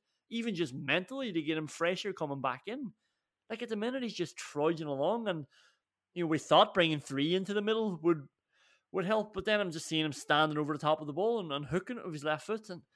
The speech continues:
yeah, it's like, that, that's not the, the John McGinn that we need or want.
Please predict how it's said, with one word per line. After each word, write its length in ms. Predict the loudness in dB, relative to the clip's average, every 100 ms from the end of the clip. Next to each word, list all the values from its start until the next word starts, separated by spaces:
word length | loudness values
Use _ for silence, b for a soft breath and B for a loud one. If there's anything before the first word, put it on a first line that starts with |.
| _ _ _ _ _ _
yeah, 200 | -8 -6 -6 -10
it's 120 | -14
like, 160 | -2 0
that, 160 | 0 -6
that's 340 | -8 -8 -2
not 280 | 0 0 -4
the, 220 | -4 -4 -4
the 100 | -6
John 280 | 0 0 0
McGinn 340 | -4 -6 -4
that 100 | -6
we 120 | -6
need 300 | -6 -6 -2
or 100 | -2
want. 300 | -2 -4 -8